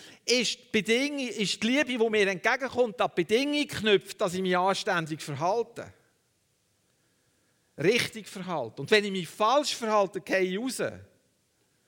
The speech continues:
Bin ich abgeschnitten. So bedingungslose Annahme ist das Fundament, wo jede Art von Beziehung, die wir haben, kann gelingen. Jede Art von Beziehung, wo Sicherheit ist in diesem Haus innen.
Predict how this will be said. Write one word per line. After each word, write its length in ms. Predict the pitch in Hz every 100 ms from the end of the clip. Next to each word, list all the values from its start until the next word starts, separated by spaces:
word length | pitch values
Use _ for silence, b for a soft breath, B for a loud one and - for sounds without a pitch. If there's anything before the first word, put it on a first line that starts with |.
| _
Bin 160 | 160 147
ich 100 | 147
abgeschnitten. 680 | 175 - - 131 98 - - - _ _ _ B B B B B
So 180 | - 214
bedingungslose 1120 | 208 202 240 269 262 202 214 226 262 214 196
Annahme 520 | 180 208 254 220 190
ist 120 | 175
das 60 | -
Fundament, 720 | - 196 190 180 175 220 190 156 B B
wo 120 | 175
jede 480 | 185 185 247 226 220 190
Art 340 | 208 247 -
von 160 | - 180
Beziehung, 720 | 170 - 220 254 220 170 165
die 0 | 156
wir 100 | 143
haben, 260 | 190 190
kann 240 | 175 156 123
gelingen. 520 | 143 151 202 131 110 - B B B
Jede 460 | B 175 247 254 247
Art 320 | 214 233 254
von 120 | - 202
Beziehung, 560 | 196 - 233 247 214 - B B B B B B B - _
wo 160 | 170 165
Sicherheit 840 | - 185 - 226 202 214 208 -
ist 200 | 208 -
in 80 | 180
diesem 260 | 196 175
Haus 260 | 190 208 196
innen. 340 | 196 135 98